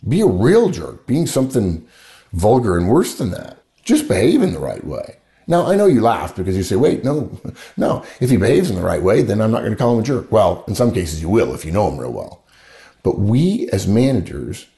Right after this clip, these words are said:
have to recognize that we've been observing behaviors. We then have labeled somebody with a personality type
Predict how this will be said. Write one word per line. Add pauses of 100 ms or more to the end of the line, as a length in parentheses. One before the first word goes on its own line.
(140)
have
to
recognize (280)
that
we've
been
observing
behaviors. (460)
We
then
have
labeled
somebody
with
a
personality
type